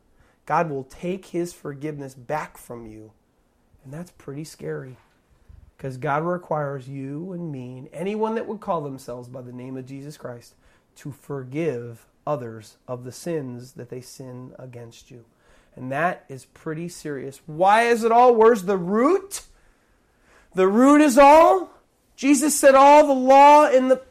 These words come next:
commandments lay upon two things. To love your, the Lord your God with all your heart, my soul, and to love your neighbor as yourself. And if you can have unforgiveness towards somebody,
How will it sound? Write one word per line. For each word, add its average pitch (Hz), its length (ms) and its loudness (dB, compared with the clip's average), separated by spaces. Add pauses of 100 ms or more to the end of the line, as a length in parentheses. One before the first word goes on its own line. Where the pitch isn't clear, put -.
commandments 233 720 2
lay 185 580 -2 (240)
upon 180 480 -2
two 226 300 -12
things. 120 600 -14 (400)
To 135 80 -18
love 175 320 -4
your, 196 240 -8
the 160 180 -8
Lord 185 340 -2
your 214 120 -6
God 196 320 0
with 165 160 -8
all 160 160 -2
your 175 160 -8
heart, 175 260 -4
my 175 200 -6
soul, 175 540 -8 (540)
and 139 140 -16
to 139 80 -14
love 143 280 -8
your 151 160 -10
neighbor 147 680 -10 (240)
as 139 200 -12
yourself. 139 640 -16 (300)
And 151 100 -6
if 147 160 -10
you 185 220 -6
can 156 460 -10
have 180 320 -6
unforgiveness 190 840 -8
towards 170 300 -10
somebody, 143 540 -8